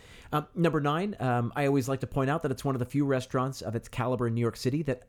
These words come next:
doesn't allow tipping. It's totally tip-free. Uh, so everyone in the restaurant is either on salary or gets paid an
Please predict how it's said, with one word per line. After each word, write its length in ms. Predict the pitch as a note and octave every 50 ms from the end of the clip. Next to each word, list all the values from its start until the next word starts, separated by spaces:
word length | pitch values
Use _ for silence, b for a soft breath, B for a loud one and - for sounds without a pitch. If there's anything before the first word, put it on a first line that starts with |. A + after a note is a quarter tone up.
| - -
doesn't 300 | - A#2 A#2 A#2+ C#3+ -
allow 240 | - A#2 B2 B2 B2
tipping. 400 | B2 - - F#3 - - G2 F2
It's 220 | F2 E2+ - - -
totally 560 | - - - F3+ F#3 F3+ F3 F3 F3 F3+ F3 F3 b b b b b b -
tip-free. 540 | - - - - - - B2 G#2 E2+ D#2 E2 B B B B B B B B
Uh, 220 | - A2+ G#2+ G#2+ G#2
so 180 | - - - -
everyone 440 | - D#3 D3+ D#3+ E3 D#3 D3+ D3 D3
in 120 | - C#3 C3
the 60 | B2+
restaurant 400 | A#2+ B2 B2+ - - C3+ C3 -
is 100 | B2 A#2
either 180 | B2 A2+ A#2 A#2 -
on 160 | A#2 A#2 G#2+
salary 640 | - - C#3+ C3 C3 C3+ C3+ C3 C3+ C3+ C3+ C3 A2+
or 240 | - A#2+ A#2 A2+
gets 240 | G#2 - A#2+ G#2+ -
paid 300 | - - - A2+ G#2+ G2
an 100 | G2 F#2